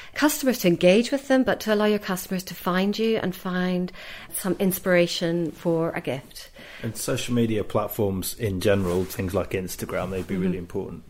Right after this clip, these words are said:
Speaker 2: for your business.
Speaker 1: Very important. We can show them on a day-to-day basis photographs of our trees and who's looking after them.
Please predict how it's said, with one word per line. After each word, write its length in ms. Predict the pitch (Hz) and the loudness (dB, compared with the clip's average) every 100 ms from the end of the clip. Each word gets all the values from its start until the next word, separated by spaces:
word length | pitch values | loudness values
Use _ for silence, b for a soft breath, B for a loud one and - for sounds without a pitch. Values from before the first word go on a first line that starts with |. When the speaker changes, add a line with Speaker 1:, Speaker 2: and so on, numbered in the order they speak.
| - | -14
Speaker 2:
for 100 | 104 | -12
your 80 | 92 | -10
business. 200 | - 151 196 | -8 -4 0
Speaker 1:
Very 400 | 170 160 160 - | 2 2 -2 -4
important. 640 | 175 - 151 - 151 - B B | -6 -6 -8 -8 -10 -10 B B
We 120 | 180 196 | 4 4
can 160 | 190 | 2
show 300 | 180 196 180 | 0 4 6
them 100 | 175 | 6
on 60 | 180 | 2
a 60 | 165 | 2
day-to-day 580 | - 165 160 - 170 | 4 4 4 2 2
basis 800 | 165 165 165 - 180 175 - - - - | 4 2 0 -2 -2 -2 -8 -14 -18 -6
photographs 560 | - 175 - 170 170 170 | 2 2 2 -2 -2 -6
of 100 | 160 | -6
our 100 | 156 | -6
trees 720 | - 160 156 160 165 - - b b b | -2 0 0 -4 -6 -12 -18 b b b
and 120 | 165 160 | -4 0
who's 200 | 170 156 | -2 -2
looking 220 | - 151 | -4 -4
after 260 | 143 - - | -4 -8 -10
them. 180 | 151 | -10